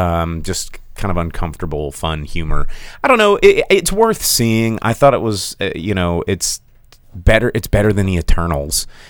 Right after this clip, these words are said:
You know, if you're gonna pick a movie to go see, don't see that shit. Um, don't give Marvel any more money, but,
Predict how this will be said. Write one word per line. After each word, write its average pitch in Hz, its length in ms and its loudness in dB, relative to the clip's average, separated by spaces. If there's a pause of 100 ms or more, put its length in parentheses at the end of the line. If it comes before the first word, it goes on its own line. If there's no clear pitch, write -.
(120)
You 87 120 -2
know, 80 240 0
if 85 120 -4
you're 85 100 -2
gonna 82 340 0 (140)
pick - 180 6
a 90 60 -2
movie 80 280 0
to 78 80 0
go 73 140 -2
see, 76 240 -4
don't 85 240 -6
see 95 160 -4
that 80 240 -4
shit. 71 320 -10 (380)
Um, 76 400 -2
don't 87 160 -2
give 90 160 -2
Marvel 80 400 0
any 73 120 -6
more 71 200 -4
money, 69 280 -6 (360)
but, 73 320 -4